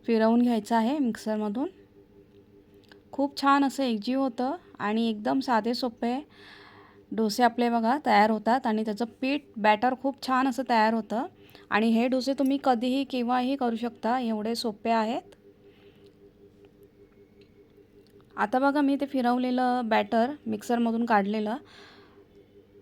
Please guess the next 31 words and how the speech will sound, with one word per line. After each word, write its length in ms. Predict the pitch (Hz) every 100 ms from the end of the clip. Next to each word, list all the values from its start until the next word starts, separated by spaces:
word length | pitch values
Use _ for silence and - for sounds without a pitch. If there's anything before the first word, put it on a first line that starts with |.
| -
एका 260 | - 208 240
बाउलमध्ये 600 | 226 208 214 226 233 240
घेतलेलं 480 | 233 220 214 202 214
आहे 440 | 202 220 339 - - - - - -
आणि 160 | 196 220
बॅटर 340 | 226 208 240
बघा 220 | 262 262 254
किती 360 | 254 - 277
व्यवस्थित 540 | 240 226 220 247 240 240 -
चांगलं 340 | 220 208 233
झालेलं 420 | 240 247 214 208
आहे, 300 | 214 202 226 339 - - - 233
जसं 260 | 233 226
आपल्याला 360 | 247 247 240 247
पाहिजे 340 | 240 214 214 226
तसं. 280 | 226 214 247 330 _ - - - _ -
आणि 220 | 208 233
आता 320 | 240 226 262
त्याच्यामध्ये 420 | 262 254 262 262
रवा 260 | 254 233 254
असल्यामुळे 580 | 254 269 262 254 226 247
ते 120 | 240
अजून 240 | 220 233
आपण 380 | 240 233 247 247 -
दहा 380 | 208 214 214 214
मिनटं 340 | 220 220 208
ठेवणार 400 | 233 233 214 220
आहोत, 260 | 240 226 311 - - - -
मग 100 | 220
अजून 400 | - 208 220 247
ते 120 | 247